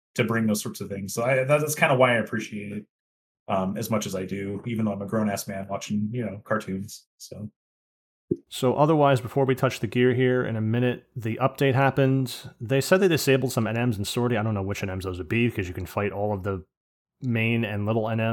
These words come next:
Speaker 2: Ms in Sortie Basement. So I don't know if they just meant the N Ms
Speaker 1: I
Speaker 2: for the Voracious Resurgence or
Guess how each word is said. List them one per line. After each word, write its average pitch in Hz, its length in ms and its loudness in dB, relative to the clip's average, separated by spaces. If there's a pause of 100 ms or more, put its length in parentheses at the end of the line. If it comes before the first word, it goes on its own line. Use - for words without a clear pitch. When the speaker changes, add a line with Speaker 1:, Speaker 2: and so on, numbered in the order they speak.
Speaker 2:
Ms 101 120 -2
in 117 520 -2
Sortie 127 340 0
Basement. 143 540 0
So 98 140 -6
I 101 60 0
don't 107 160 -4
know 107 200 0
if 95 100 -6
they 101 220 -2
just 101 320 -4
meant 104 280 -4
the 98 640 -6 (100)
N 107 120 -2 (180)
Ms 104 140 -2
Speaker 1:
I - 40 -12
Speaker 2:
for 101 500 0 (200)
the 107 120 -4
Voracious 101 360 -2
Resurgence 151 580 -6
or 87 380 -10